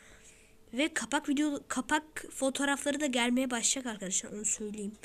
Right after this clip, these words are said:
Kapak videoları gelmeye başlayacak, sesim geliyorsa. Kapak videoları gelmeye başlayacak.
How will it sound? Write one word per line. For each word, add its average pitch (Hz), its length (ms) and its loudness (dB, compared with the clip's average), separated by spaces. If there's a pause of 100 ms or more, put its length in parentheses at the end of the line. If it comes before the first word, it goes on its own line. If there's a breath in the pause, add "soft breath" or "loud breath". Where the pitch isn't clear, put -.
(420 loud breath)
Kapak 285 460 2
videoları 277 460 4
gelmeye 254 400 6
başlayacak, 247 380 6
sesim 247 400 8
geliyorsa. 240 600 8 (1200 loud breath)
Kapak 294 360 2
videoları 285 320 4
gelmeye 254 460 2
başlayacak. 247 480 2